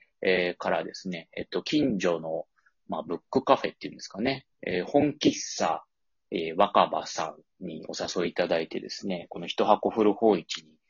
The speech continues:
出店するようになってるんですけど、その楽しさという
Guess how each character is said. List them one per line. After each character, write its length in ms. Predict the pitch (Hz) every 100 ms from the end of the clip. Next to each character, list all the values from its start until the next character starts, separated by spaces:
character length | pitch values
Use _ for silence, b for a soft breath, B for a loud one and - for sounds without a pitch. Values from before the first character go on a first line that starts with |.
| _ -
出 180 | -
店 160 | - 151
す 140 | 151
る 40 | 143
よ 120 | 120
う 40 |
に 220 | 82 80 78
な 80 | -
っ 60 | - _
て 60 |
る 160 | - -
ん 20 |
で 40 | -
す 160 | - -
け 80 |
ど、 240 | - 135 -
そ 100 | -
の 220 | 98 98 - B B B -
楽 220 | 98 107
し 80 | -
さ 120 | 92
と 120 |
い 0 |
う 20 | -